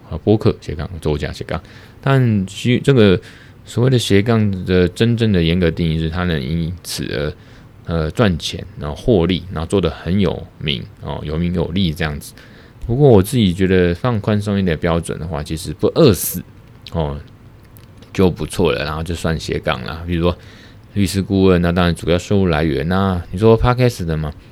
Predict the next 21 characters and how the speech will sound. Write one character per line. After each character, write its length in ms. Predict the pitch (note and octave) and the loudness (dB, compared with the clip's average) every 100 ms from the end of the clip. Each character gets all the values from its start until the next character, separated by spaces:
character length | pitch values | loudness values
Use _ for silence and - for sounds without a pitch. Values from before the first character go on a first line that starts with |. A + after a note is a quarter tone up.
| - - - | -20 -20 -10
多 160 | - F3+ | -6 -2
少 200 | F2+ D#2+ | 0 2
有 100 | F2 | 2
点 160 | E2 | 0
钱 260 | - - - | -4 -10 -10
吧， 180 | - F2+ - | -10 -10 -4
不 120 | G#2 | -4
是 280 | - B2+ A2 | -2 0 2
因 140 | A2+ | 4
为 100 | G#2+ | 2
我 280 | E2 C#2+ - - - - | 2 0 -6 -14 -20 -6
上 260 | - G#2 | 0 2
架 200 | F#2 F2+ | 4 2
就 160 | D#2+ D2+ | 2 0
有 100 | B1+ | -2
钱， 240 | - - - | -6 -10 -2
它 140 | G2+ | 4
又 140 | G#2 | 4
不 80 | F#2+ | 4
是 120 | E2+ | 2
YouTube 460 | F2 E2+ E2 D2+ | 0 0 -2 -6